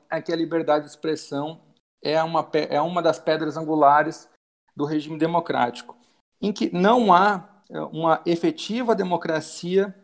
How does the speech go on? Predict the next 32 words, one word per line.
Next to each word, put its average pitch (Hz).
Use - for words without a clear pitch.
uma 156
democracia 165
real 160
sem 175
liberdade 165
de 165
expressão. -
A -
democracia 185
não 208
se 214
esgota 170
no 196
renovamento 170
dos 156
pleitos 156
eleitorais, 151
como 151
a 143
gente 147
às 139
vezes 143
pensa, 156
que -
o 147
conceito 170
de 147
democracia 156
é 165
única 196
e 170
exclusivamente 156